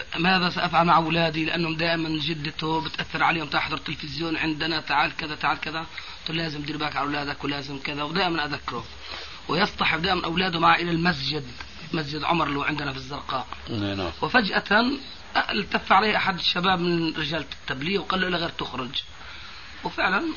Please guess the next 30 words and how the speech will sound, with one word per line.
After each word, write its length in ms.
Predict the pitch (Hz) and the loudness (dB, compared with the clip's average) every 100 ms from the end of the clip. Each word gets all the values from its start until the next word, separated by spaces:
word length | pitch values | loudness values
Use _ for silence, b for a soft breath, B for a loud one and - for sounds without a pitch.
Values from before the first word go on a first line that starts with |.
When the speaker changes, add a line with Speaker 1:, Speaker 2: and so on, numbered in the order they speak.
| - - - - - - | -8 -14 -12 -14 -12 -6
Speaker 1:
يعني 240 | 202 - 214 | -2 0 2
خرج 320 | 208 233 180 | 4 4 4
معه. 360 | 170 - - 139 - - B B B B 135 | 0 -2 -4 -10 -12 -14 B B B B 2
ما 120 | 202 | 4
عدنا 300 | 220 220 202 | 4 4 2
رأينا 340 | 196 214 190 | 2 2 2
أولاده 320 | 185 180 180 165 | 2 0 0 -2
في 60 | |
المسجد 540 | 165 156 131 127 139 127 - B B | -2 -2 -4 -6 -8 -8 -10 B B
يصلون 580 | 160 - 156 147 135 113 - - | -6 -4 -4 -2 -4 -6 -4 -2
أبدًا، 560 | 202 180 147 135 120 - - - | 0 0 -2 -6 -6 -12 -10 -2
والله 420 | 143 151 180 160 | -2 2 2 2
هذا 120 | 160 | 0
الكلام 340 | 156 165 165 156 | -2 -2 0 0
اللي 100 | 147 | -2
صاينا 340 | 151 160 139 | -4 -2 -2
أقوله. 340 | 135 139 123 120 - - B B B B B B - | -4 -4 -4 -6 -12 -14 B B B B B B 2
وأهمل 440 | 175 185 208 208 | 4 6 4 4
بيته 260 | 208 226 175 | 6 4 4
بعد 180 | 160 175 | 2 2
ما 100 | 175 | 0
كان، 380 | - 190 190 | 0 0 2
ورجعت 640 | 196 185 196 226 196 185 170 | 0 2 4 6 6 4 4
بنته 400 | 190 185 214 196 | 2 2 0 0
إلى 80 | 175 | 0
التلفزيون 640 | - 151 160 156 170 160 | -2 -6 -4 -2 2 4
مع 200 | 139 143 | 4 4
جدتها، 520 | 151 139 151 - 147 | 0 -2 -6 -4 -2
لأنه 280 | 160 180 214 | 0 0 2
إيش؟ 320 | 208 196 | 2 2